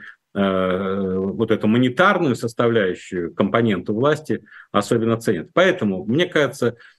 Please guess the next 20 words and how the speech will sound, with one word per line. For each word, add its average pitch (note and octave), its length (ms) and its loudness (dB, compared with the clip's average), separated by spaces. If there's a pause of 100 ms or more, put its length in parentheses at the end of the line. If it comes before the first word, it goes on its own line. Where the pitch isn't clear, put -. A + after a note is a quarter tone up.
(300)
вот, A2 260 -2
э, A2+ 120 -10 (420)
теперь B2+ 280 2 (160)
резюмируя, B2 760 2 (300)
можно C#3 340 -2
п-, C3 200 -12
по C3+ 100 2
всему C#3 340 0
другому, D3 340 0
я A2 140 2
слушал G2 440 -6
выступление F#2 720 -4
Путина, G#2 400 -4
да, F3+ 120 2
но C#3 120 2
меня D3 280 0
вот D3 140 -2
этот C3 220 -2
утопический D3+ 800 -2
характер D#3+ 600 -2